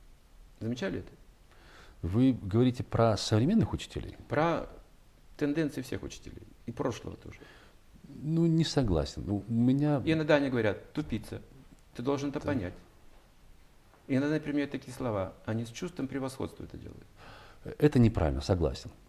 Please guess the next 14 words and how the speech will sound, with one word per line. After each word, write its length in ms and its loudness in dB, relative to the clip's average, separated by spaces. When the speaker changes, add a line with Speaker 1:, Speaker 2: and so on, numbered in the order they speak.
Speaker 1:
Погодите, 320 -2
Speaker 2:
Таких 300 4
Speaker 1:
я 140 6
Speaker 2:
слов 100 8
Speaker 1:
хочу 160 -2
сейчас 120 0
Speaker 2:
употреблять 200 4
Speaker 1:
рассмотреть 240 2
Speaker 2:
нельзя, 40 -2
Speaker 1:
вот 80 -2
Speaker 2:
да. 60 -2
Speaker 1:
эту 120 -8
тенденцию. 540 -6
Speaker 2:
Да. 160 -4